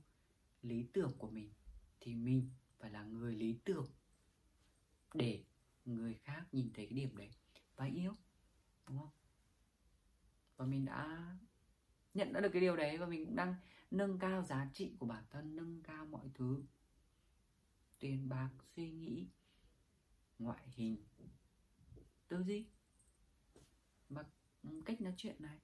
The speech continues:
làm YouTube này. Mình đã làm YouTube này, mình, ờ, đọc sách này, mình, ờ, kiếm tiền này, mình,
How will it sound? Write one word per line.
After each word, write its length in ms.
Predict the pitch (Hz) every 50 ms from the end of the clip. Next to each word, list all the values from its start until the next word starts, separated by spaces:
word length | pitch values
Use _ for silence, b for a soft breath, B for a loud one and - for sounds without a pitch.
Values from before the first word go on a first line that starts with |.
| _
làm 200 | - 160 160 156 160
YouTube 300 | 190 190 185 - 233 240
này. 160 | - 170 170 - - _ _ _ _ _ _ _ _ _ _ _ _ _ _ _ _ - _ _ _ _ _ _ _ _ _ _ _
Mình 300 | - 160 170 170 156 -
đã 180 | - - - 180
làm 240 | 175 175 180 180 180
YouTube 380 | 202 202 - 262 269 277 202
này, 100 | 180 B B B B B B B B B -
mình, 240 | - 160 160 165 160
ờ, 180 | 156 156 156
đọc 180 | - - 180 180
sách 180 | - 269 269 247
này, 320 | 185 170 170 170 175 180
mình, 240 | 175 175 175 175 170
ờ, 320 | 170 165 165 165 165 165 165 -
kiếm 160 | 165 160 165
tiền 240 | - 214 196 185 165
này, 280 | 160 151 151 156 160 160
mình, 260 | 156 156 156 156 156